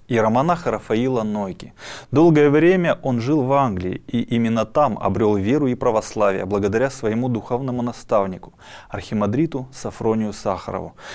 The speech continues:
который в свою очередь был учеником святого Силуана Афонского. В данное издание автор включил беседы, проходившие с братьями, прихожанами и паломниками в монастыре Иоанна Предтечи, который находится в Англии.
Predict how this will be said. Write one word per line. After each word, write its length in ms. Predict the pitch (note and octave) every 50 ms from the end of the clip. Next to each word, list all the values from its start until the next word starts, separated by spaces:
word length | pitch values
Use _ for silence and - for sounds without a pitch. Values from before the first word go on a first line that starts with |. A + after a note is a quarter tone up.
| - - -
который 300 | - A#2 - D#3 D#3+ C3+
в 80 | -
свою 380 | - - B2+ C3 C#3+ F3 G3 G3 - -
очередь 480 | C#3+ B2 G#2 - - G2 G2 F2+ F#2+
был 180 | G#2 G#2+ B2 B2+
учеником 560 | B2 - - A#2+ A2+ A2+ G#2+ D3+ D#3 D#3+ D3
святого 540 | - - A#2+ A#2 A2+ A#2 - D#3 D#3 D3+ C#3
Силуана 640 | - - - A#2 A2 A2+ A2+ B2 B2 B2+ B2 B2
Афонского. 640 | A#2 - - C#3 C#3 B2 - - - F2+ E2+ - - _ _ - - - - -
В 120 | A2 A2
данное 380 | A2 B2 C3 C3 B2+ A#2+ A2+ G#2+
издание 500 | G#2 G#2+ B2 C#3 D#3+ D3 A2+ G2+ F#2+ - - - - - -
автор 300 | - E3+ E3+ - E3+ C3
включил 400 | - - - - - - E3 E3
беседы, 460 | C#3+ A#2 A2+ G#2 - - F3 E3+ D3 A2+
проходившие 640 | - A2 G#2+ - A2+ A2 B2+ D#3 D3 - - B2+
с 80 | A2+ A2
братьями, 500 | G#2 G#2 G#2 A#2 C3 C#3 C3+ - A2 F2+
прихожанами 680 | E2+ G2+ G2 - A#2 G2+ G2+ C3 D3 D3+ D3 C#3 C3 B2
и 60 | A#2+
паломниками 840 | A#2+ C3 B2 B2 B2+ D3 D#3 D#3 B2+ G2+ - G#2+ G2+ G2 F#2+ - - -
в 100 | G#2 G#2
монастыре 560 | A2 G#2+ A2 G#2 - - - A#2+ C#3 D#3 D3+
Иоанна 380 | - B2+ A2 A2+ B2+ C3+ C3+ B2+
Предтечи, 640 | C3 C#3 B2+ - - - A2 F#2+ - - - - - - - - - -
который 340 | - A2+ A2 D#3+ E3+ E3+ C3
находится 580 | G2+ F#2 - - A#2+ A#2+ A2 - - - A2+
в 80 | A2 A2+
Англии. 420 | G#2+ F#2+ F#2+ F#2 F#2 F#2+ F#2+ A2